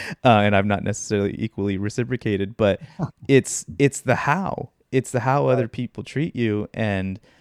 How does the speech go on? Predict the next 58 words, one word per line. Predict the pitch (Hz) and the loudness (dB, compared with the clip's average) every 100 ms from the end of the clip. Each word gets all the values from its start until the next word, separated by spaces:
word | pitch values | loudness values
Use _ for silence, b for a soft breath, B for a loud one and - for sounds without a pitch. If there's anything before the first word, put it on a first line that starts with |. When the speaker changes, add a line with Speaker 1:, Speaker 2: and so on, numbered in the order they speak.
| b _ | b _
Speaker 2:
Mm-hmm. | 254 | 2
Speaker 1:
um, | 117 98 95 95 | 4 4 0 -4
it | - 165 | 0 2
matters, | 151 175 220 143 | 4 2 2 -2
especially | - 311 - 202 | -2 -2 -2 -2
now, | 117 139 190 | 0 0 0
man. | 120 117 160 180 160 | -2 -2 -2 -6 -4
Like, | 123 - - | -4 -6 -4
I, | 123 120 110 - _ _ _ _ _ _ - | 0 0 -2 -6 _ _ _ _ _ _ -6
it's | 156 - | -6 -2
corny | 170 180 175 | 0 2 0
and | 143 | 0
stuff, | 135 131 | 0 0
but, | - - | 0 -2
like, | 117 110 - | -2 -4 -10
you | - 123 | -6 -4
know, | 110 - _ | -4 -10 _
whether | 143 139 | -2 0
you're | 131 | 0
social | - 160 165 156 | 2 0 0 -4
distance | 131 143 - 131 - | -2 -4 -2 -6 -2
or | 110 | -2
not, | 127 156 | 0 -2
chances | - 170 175 147 | -2 -2 -2 0
are | 170 131 b b b | 0 0 b b b
y-, | - - | -10 -8
you're | 135 147 | -2 2
not | 196 269 | 2 2
as | - | -2
close | - 247 - | 0 0 0
as | 135 123 | -2 -2
the, | 127 - _ _ | -4 -6 _ _
to | - | -4
the | 135 123 | -2 0
Speaker 2:
Yeah. | 180 | -2
Speaker 1:
people | 190 156 | 0 -2
that | 123 | 0
you | 117 | -2
should | - 233 247 | 0 0 2
be | 127 | -2
close | - 202 269 - | 0 -2 -2 -2
with, | 107 | 0
or | 127 | 6
I | 127 | 6
should | 123 127 | 4 -2
say | 123 | -2
there's | 107 104 | -2 -6
probably | - - - 208 | -12 -6 -4 0
a | 139 | -2
lot | 107 127 120 | 0 -2 -2
more | 120 113 | 0 2
of | 104 | 2
us | 104 - | 0 -2
'cause | 135 | -2
we're | 127 | 0
so | 190 | 0
damn | 165 160 139 | 2 2 4
angry. | 123 131 101 92 | 4 4 0 -2